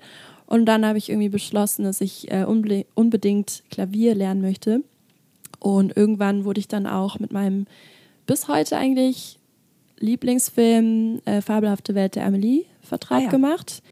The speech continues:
Speaker 1: Und ich war so, okay, also dieser Soundtrack, ne, und das ist irgendwie das Klassischste, was ich jetzt immer höre, dass Leute deshalb auch angefangen haben, Klavier zu lernen, aber es war es auch bei mir.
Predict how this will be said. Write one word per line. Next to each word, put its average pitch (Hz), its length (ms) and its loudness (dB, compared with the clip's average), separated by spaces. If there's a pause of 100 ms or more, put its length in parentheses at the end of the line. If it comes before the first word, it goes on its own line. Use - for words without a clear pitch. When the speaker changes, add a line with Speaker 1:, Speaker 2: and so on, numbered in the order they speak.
(280)
Speaker 1:
Und 247 320 8
ich 214 160 -2
war 214 220 6
so, 196 160 2
okay, 180 420 0
also 185 300 2
dieser 185 260 0
Soundtrack, 190 560 -2
ne, 190 260 -2
und 185 120 -4
das 202 60 -6
ist 190 160 -4
irgendwie 190 420 0 (240)
das - 160 -8
Klassischste, 294 640 4
was 247 200 2
ich 226 100 -6
jetzt 226 180 -2
immer 233 240 2
höre, 240 260 2
dass 214 200 0
Leute 202 260 0
deshalb 208 380 -4
auch 202 140 -4
angefangen 202 520 -4
haben, 196 380 -2
Klavier 208 320 0
zu - 120 -2
lernen, 254 260 2
aber 196 200 0
es - 160 -2
war 196 140 0
es 202 100 -4
auch - 160 -6
bei 190 160 -2
mir. 208 240 -2